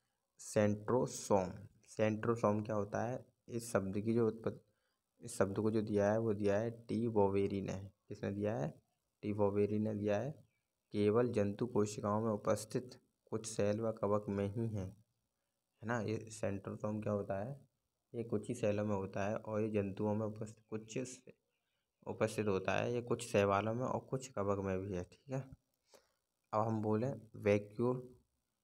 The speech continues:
वैक्यूल, वैक्यूल क्या होता है? ये त्वचा रंग या मेलेनिन होता है एक तरह से, और ये अधिक, इसके अधिक होने से काला रंग हो जाता है और, और कमी होने से गोरा रंग होता है,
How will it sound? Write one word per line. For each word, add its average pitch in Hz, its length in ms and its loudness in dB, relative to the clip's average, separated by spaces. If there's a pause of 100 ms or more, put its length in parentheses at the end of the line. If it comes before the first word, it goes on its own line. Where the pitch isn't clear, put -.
(360)
वैक्यूल, 104 540 2
वैक्यूल 104 560 0
क्या 117 100 2
होता 104 220 2
है? 123 120 0
ये 127 60 0
त्वचा - 920 -4
रंग 113 300 2
या 120 100 0
मेलेनिन 107 840 0 (720)
होता 98 260 4
है 104 100 4
एक 107 120 -4
तरह 110 180 4
से, 117 220 -2
और 104 160 4
ये 113 160 2
अधिक, 117 520 0 (1080)
इसके - 240 -2
अधिक 107 260 4
होने 104 260 4
से 117 140 -2
काला 101 300 6
रंग 101 140 4
हो 98 80 4
जाता 95 280 2
है 123 60 -2
और, 110 380 0
और 107 280 0
कमी 107 200 4
होने 101 240 2
से 139 180 0
गोरा 98 280 2
रंग 95 200 0
होता 90 240 -6
है, 87 160 -8